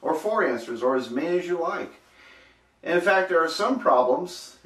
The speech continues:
uh, some equations in mathematics, which have infinitely many answers. Let me give you an example. In trigonometry, the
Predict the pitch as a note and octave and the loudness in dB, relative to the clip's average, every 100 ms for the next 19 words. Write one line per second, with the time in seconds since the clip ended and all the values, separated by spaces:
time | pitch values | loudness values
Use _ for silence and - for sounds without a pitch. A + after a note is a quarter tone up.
0 | C#3 C3+ C3 A#2+ F3+ F3+ - C#3 B2+ B2 | -10 -6 -6 -2 0 0 0 0 0 -4
1 | A#2+ A#2 A2+ A2+ A2 B2+ - C3+ - C3 | -4 -2 -2 -2 -2 -2 -4 -10 -6 -2
2 | C3 - - - _ E3+ A3+ - E3 C3 | 0 -2 -10 -20 _ -4 -2 0 -2 0
3 | B2+ A#2 A2 G#2 G#2 G#2 G2+ F#2 - - | -2 -2 -4 -4 -6 -10 -14 -16 -18 -20
4 | _ _ _ _ - C3+ C#3+ D#3+ D#3 C3 | _ _ _ _ -14 -6 -2 -2 0 -2
5 | G#2+ B2+ D3 A2+ G#2 - - - - _ | -2 -2 -2 -2 -2 -4 -12 -20 -20 _
6 | - C3+ B2+ G3 E3 C3+ E3 F3+ - A2 | -8 -6 -2 0 0 2 0 0 -2 -4
7 | G#2 - - _ _ _ _ _ _ _ | -4 -6 -12 _ _ _ _ _ _ _
8 | B2 G#2 B2+ B2 A#2 | -20 -6 -4 -4 -6